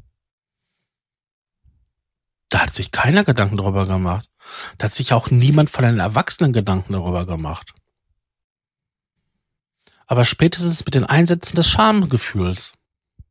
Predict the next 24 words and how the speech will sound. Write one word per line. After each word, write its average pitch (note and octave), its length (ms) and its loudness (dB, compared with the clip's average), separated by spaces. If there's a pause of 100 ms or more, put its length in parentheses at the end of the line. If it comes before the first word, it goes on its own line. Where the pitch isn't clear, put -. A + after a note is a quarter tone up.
(1400)
macht - 280 -2
man A2+ 100 4
sich G#2+ 220 -2
Gedanken F#2 400 -6
darüber. F2+ 320 -4
Und A2 120 -4
das A#2+ 140 -2
ist D#3 160 -4
dann D3 120 -2
halt C#3+ 160 -2
wieder D3 200 0
so A#2+ 100 -2
ein A#2+ 280 0
Verlust - 640 0
von D#3 140 2
Freiheit. A2+ 720 -2 (4000)
Ja, C#3 400 2
vielleicht A#2 380 0
ist D#3 140 0
auch A#2 140 -2
Erwachsensein C3+ 840 0
Verlust A2 500 0
von - 180 -6
Freiheit. F#2 720 -8